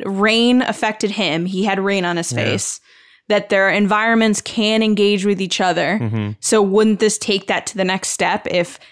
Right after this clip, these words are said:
Speaker 1: he can physically change her environment and she can physically change his environment? 'Cause in Last Jedi, he couldn't see her environment. What if they can in this movie?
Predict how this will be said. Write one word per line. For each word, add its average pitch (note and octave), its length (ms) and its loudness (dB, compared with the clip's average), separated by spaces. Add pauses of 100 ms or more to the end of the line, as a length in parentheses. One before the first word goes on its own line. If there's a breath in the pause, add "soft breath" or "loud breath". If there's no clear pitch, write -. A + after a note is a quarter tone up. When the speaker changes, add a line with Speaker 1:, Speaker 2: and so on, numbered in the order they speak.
(160 soft breath)
Speaker 1:
he G3+ 220 2
can F#3 220 0
physically F#3 760 0
change F#3+ 440 -2
her F#3 200 0
environment F#3+ 500 0
and F3 100 -4
she - 220 0
can F3 140 -4
physically F3+ 440 -2
change F3 340 -6
his F3+ 220 -4
environment? G#3+ 520 0 (260 loud breath)
'Cause G#3 180 0
in G3 240 0
Last G3+ 280 -2
Jedi, G3 320 0
he F#3 160 -2
couldn't G#3+ 320 0
see - 240 0
her G3 160 0
environment. E3+ 440 0
What F#3+ 140 2
if G3 120 -2
they F#3 120 0
can F#3+ 400 -2
in E3+ 120 0
this D#3+ 200 -4
movie? C#3+ 380 -6